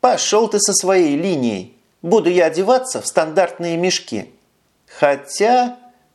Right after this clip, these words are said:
сочинять времени нет. Где каталог синтезатора? Так, не то...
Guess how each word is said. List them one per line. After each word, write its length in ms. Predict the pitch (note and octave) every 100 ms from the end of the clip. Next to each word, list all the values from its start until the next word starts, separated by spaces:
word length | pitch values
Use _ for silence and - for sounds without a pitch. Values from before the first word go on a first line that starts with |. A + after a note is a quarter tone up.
| _
сочинять 920 | - - F3 F3 A3 G#3+ F3+ F#3+ G3
времени 520 | G3+ G3+ F3 F#3+ F#3+
нет. 480 | G3+ F#3+ D3 C#3+ - _ _ _ _ _ _ _ _ -
Где 320 | G#2+ G#2 A3+
каталог 500 | A3+ A#3+ A#3 A3+ A3
синтезатора? 840 | G#3+ G3+ A3 F#3 C3+ B2 G#2 F#2+ _ _ _ _ _ _ _ _ _ _
Так, 520 | - D3+ D3+ C#3 C#3 - _ _ _
не 260 | D3+ E3+ F3
то... 920 | - _ D3 D3 E3+ F#3+ G3+ -